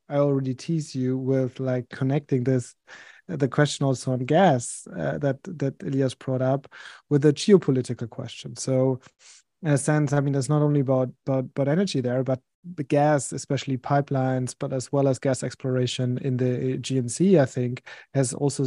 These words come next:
a lot to do with geopolitics, also with the relationship with Turkey. So how, where do you see as a, you know, as,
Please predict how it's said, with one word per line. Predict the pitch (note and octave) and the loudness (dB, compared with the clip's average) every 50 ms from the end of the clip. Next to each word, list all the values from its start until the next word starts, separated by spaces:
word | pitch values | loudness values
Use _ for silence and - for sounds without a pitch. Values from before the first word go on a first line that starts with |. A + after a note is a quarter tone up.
| B2+ - | -2 -2
a | - | -4
lot | C3+ C3+ C3+ C#3 C#3+ C#3+ | 0 2 2 2 2 2
to | - B2+ | -2 -2
do | B2 B2+ | -2 0
with | A#2+ B2+ B2 - | 0 0 -2 0
geopolitics, | - F#3 F#3 E3 - C3+ B2+ B2 - - B2+ B2+ C#3+ B2 - | 6 6 6 6 6 0 -2 -2 -4 -6 -8 -8 -8 -8 -8
also | C#3 C#3+ B2+ - C3 | -6 -6 -6 -4 -4
with | B2 C3 A#2+ | -4 -2 0
the | C3 B2+ | 0 0
relationship | A#2+ A#2+ B2 B2 A#2+ - - - A#2+ - - A#2+ A2 _ _ - - _ _ _ - - | 0 0 0 0 0 -2 -4 -8 -8 -6 -6 -6 -6 _ _ -20 -20 _ _ _ -4 -4
with | C3 - _ - | -4 -4 _ -6
Turkey. | - - D#3 D3 C#3+ - - B2 | 0 4 4 4 4 2 -2 -2
So | A2+ - - C#3 C3+ C3+ C3+ - - | -2 0 0 0 2 2 0 -2 -4
how, | - C#3+ D3+ _ - | -8 -8 -8 _ -8
where | - D3+ C3+ D3 D#3 E3+ E3+ | -8 -2 2 4 6 6 6
do | E3+ | 4
you | E3 D#3 D3+ | 2 2 0
see | C#3+ - - D3+ D3 C#3+ C#3+ C#3+ C#3+ D3 - | -2 -2 0 2 2 4 4 2 2 0 -4
as | - C#3 C3 B2 C3+ | -4 -6 -6 -6 -6
a, | B2+ B2+ | -8 -6
you | D3+ D3 | -6 -6
know, | C3 A#2+ A#2+ A#2+ | -6 -6 -6 -6
as, | A#2+ C3+ - - | -8 -10 -10 -12